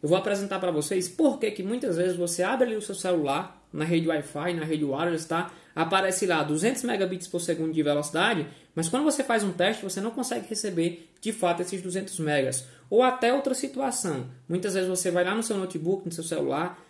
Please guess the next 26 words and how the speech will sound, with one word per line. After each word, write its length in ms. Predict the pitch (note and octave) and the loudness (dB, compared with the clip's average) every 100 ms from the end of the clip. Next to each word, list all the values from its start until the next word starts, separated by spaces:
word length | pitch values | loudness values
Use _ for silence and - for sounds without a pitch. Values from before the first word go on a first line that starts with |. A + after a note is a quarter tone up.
| _ C#3 | _ 4
vê 160 | E3+ | 6
lá 160 | F#3+ F3+ | 6 2
que 100 | F3+ | 0
tá 120 | E3+ | -2
aparecendo 580 | E3+ E3 D#3+ D#3+ C#3 C3+ | 0 0 2 2 0 0
velocidade, 720 | D#3+ F#3 F#3+ G3 E3 D#3 C#3+ | 2 2 2 2 4 4 2
né, 280 | C#3 E3+ G3+ | 0 0 0
nas 160 | E3+ E3 | -2 -2
configurações 580 | E3+ E3 D#3+ D#3+ D#3 D3 | -4 2 0 2 -2 0
do 60 | |
Wi-Fi, 560 | D3 D3 C3+ A#2 - - _ | -2 0 -2 -2 -4 -20 _
duzentos 360 | F3 F3 C4 - | -4 2 2 2
megabits 380 | A3 G3+ G3 - | 0 0 -2 -4
por 120 | G3 | -2
segundo, 440 | G3 F#3 A3+ C#4 - - | -2 -2 -2 -4 -6 -6
só 120 | A3+ | -4
que 100 | A#3+ | 0
você 220 | B3 B3 | 0 2
nem 160 | C4 E4 | 2 2
tem 120 | D#4+ | 2
um 80 | C#4 | 2
plano 220 | C4 B3 | 2 0
de 60 | B3 | -2
duzentos 340 | A3 A3 - | -2 -4 -2
megas, 540 | E3+ D3+ C3 B2+ - - _ | 2 2 2 -4 -8 -18 _
tá? 300 | - E3 E3 | -4 -4 -4